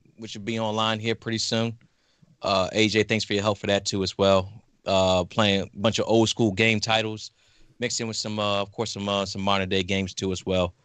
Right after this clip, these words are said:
Uh, hopefully next Saturday we'll be up and running, B N Y Gaming. Uh, it'll be, uh, a co-, a collaboration of me,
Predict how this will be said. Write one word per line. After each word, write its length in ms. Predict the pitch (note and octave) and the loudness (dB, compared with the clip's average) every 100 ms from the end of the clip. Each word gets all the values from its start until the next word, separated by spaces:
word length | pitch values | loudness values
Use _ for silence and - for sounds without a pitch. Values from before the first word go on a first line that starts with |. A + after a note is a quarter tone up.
| _ _ _ _ _ _ _ _ - | _ _ _ _ _ _ _ _ 2
Uh, 120 | F#2+ | 4
hopefully 400 | G2+ C#3+ C3+ C3 | 6 4 4 2
next 220 | A#2 A2+ | 2 2
Saturday 380 | A#2+ A#2 A#2+ A#2 | 2 2 2 -2
we'll 180 | G#2 A2 | -4 -4
be 160 | G#2+ | -2
up 140 | A2 G2+ | -2 -2
and 100 | G2 | -2
running, 420 | A2+ A2+ A2 G2+ | 0 -2 -6 -8
B 180 | F#2 G#2+ | -6 -2
N 80 | G2+ | 0
Y 160 | G2+ | 0
Gaming. 580 | F#2+ A2 A2 A2+ G#2+ G#2+ _ _ - _ _ _ _ _ _ _ _ _ _ _ _ - - - A#2 A2+ | 0 -2 -2 -4 -8 -14 _ _ -20 _ _ _ _ _ _ _ _ _ _ _ _ -20 -20 -14 -6 2
Uh, 400 | B2 B2 A#2 A#2 | 4 6 4 2
it'll 120 | C3 | 0
be, 240 | C#3 B2+ A#2 | 2 0 2
uh, 300 | A#2 A#2 A2+ | 2 4 2
a 40 | G2+ | -2
co-, 300 | - C3+ C3 | -2 0 0
a 60 | G#2+ | -4
collaboration 1200 | - A#2+ A#2+ B2 B2 G#2+ A2+ - - B2 - G#2 | -8 -2 2 2 0 -2 -4 -2 -2 -2 -2 -6
of 80 | F#2+ | -4
me, 460 | A2 A#2+ A#2+ A#2 | -2 -2 -4 -8